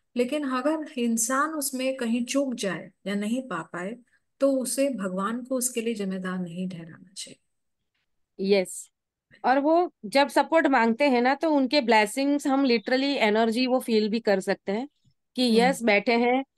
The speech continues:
Speaker 2: उनकी divine healing energy जो है वो हमारे ऊपर आ रही है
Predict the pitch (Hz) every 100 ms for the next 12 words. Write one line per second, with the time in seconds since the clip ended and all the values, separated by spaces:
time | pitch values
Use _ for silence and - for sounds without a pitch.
0 | _ _ - 233 226 254 233 220 226 233
1 | 247 247 220 202 220 214 247 - 208 208
2 | 220 220 226 233 233 247 233 233 220 _
3 | _ - 208 214 233 226 247 240 - 202
4 | 214 226 233 240 294